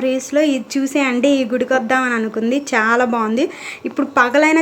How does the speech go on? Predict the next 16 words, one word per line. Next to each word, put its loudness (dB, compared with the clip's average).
జనాలు 2
ఉన్నారు, 0
నైట్ 2
అయితే 0
ఇంకా 2
లైట్లు 2
వేసి 0
చాలా 2
బాగుండిద్ది -4
గుడి 0
అయితే. 0
ఈసారి 0
మీరు 2
ఎప్పుడైనా -2
వెళ్ళాలనుకుంటే -2
నైట్ -4